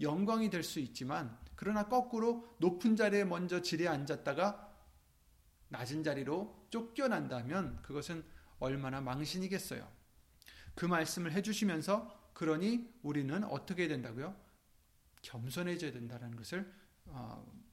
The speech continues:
우리에게 가르쳐 주셨습니다. 하나님의 능하신 손 아래서 겸손히 우리는 때를 기다리면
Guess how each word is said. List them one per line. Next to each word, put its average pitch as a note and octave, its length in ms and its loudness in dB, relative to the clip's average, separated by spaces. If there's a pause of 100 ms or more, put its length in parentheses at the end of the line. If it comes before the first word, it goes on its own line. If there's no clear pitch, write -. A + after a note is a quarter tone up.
(180)
우리에게 A#2+ 460 -10 (340)
가르쳐 C3 420 -8
주셨습니다. A#2 680 -10 (800)
하나님의 A#3 640 6
능하신 F#3 440 2
손 A#3 300 0
아래서 F3 500 2
겸손히 G3+ 840 0 (100)
우리는 D#3+ 500 -4
때를 D#3 300 -2
기다리면 B2+ 800 -4